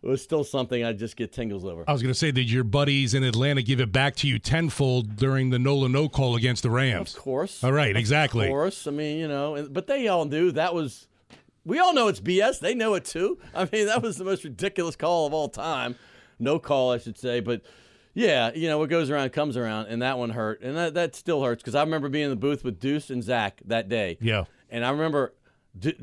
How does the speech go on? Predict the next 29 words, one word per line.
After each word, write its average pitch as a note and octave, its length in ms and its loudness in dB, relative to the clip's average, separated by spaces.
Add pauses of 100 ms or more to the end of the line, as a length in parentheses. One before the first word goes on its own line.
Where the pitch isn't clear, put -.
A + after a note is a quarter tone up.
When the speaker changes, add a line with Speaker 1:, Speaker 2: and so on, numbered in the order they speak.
Speaker 1:
Zach, D3+ 240 0
Zach, F#3 340 2
we D3 160 0
all F3 180 4
stared D#3+ 400 0
for B2+ 100 -12
thirty C#3 240 -2
minutes C3 240 -4
on A#2+ 100 -2
the A2 60 -4
field. G#2 420 -6
Zach C#3+ 360 0
left D3 200 2
after B2+ 220 0
thirty. A2 500 -4 (360)
Uh, G#2 260 -4
Deuce B2+ 380 -4
left C3 200 -2
after A#2+ 220 -2
forty-five. B2 540 -2
And A2 100 -8
an A#2 100 -14
hour C#3+ 300 -2
later, C3+ 240 2
I B2 40 4
have D3+ 100 2
a A#2 60 -4
picture C3 500 -8
that, G#2+ 180 -6